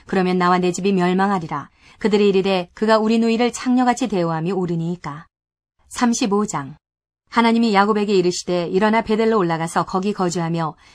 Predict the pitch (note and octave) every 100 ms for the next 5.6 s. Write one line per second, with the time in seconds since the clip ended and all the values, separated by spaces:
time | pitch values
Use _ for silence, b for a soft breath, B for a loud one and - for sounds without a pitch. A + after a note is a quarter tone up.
0 | - G3+ G#3+ G#3 G#3+ A3+ A3+ G3 G3+ A3+
1 | G#3+ G3+ - G#3+ A3+ G3+ G#3 G3 F#3 F#3
2 | F3 F#3 F3+ E3 E3+ D#3+ F3+ F#3+ G3+ F#3+
3 | - G3+ G3+ G3 F#3+ E3 D#3+ - D#3+ -
4 | - G3 F3 E3+ E3+ G3 G3 G#3+ G#3+ F#3+
5 | F#3+ G3+ - F#3 - D3